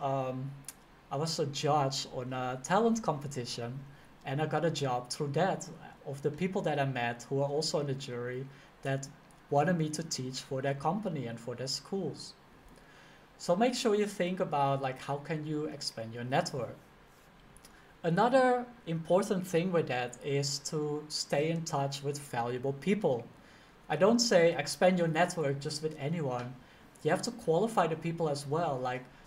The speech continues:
are they in the position where you want to be? Can they add value? And can you add value to them? If the answer is no, you know, just keep it superficial and don't expand your network with them.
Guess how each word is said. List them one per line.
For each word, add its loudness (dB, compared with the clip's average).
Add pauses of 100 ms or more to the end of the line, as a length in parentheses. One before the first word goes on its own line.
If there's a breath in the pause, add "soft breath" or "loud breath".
(160 loud breath)
are 6
they 4
in 2
the 0
position 0
where 2
you 0
want -4
to -8
be? -8
Can -4
they 2
add -2
value? 0 (420 loud breath)
And -6
can 0
you 4
add -2
value 0
to -4
them? 0 (560 loud breath)
If -4
the 0
answer 2
is 2
no, 4 (580 loud breath)
you -4
know, -2 (200)
just -2
keep -4
it -4
superficial 0
and -2
don't 0
expand -4
your -2
network -4
with -6
them. 0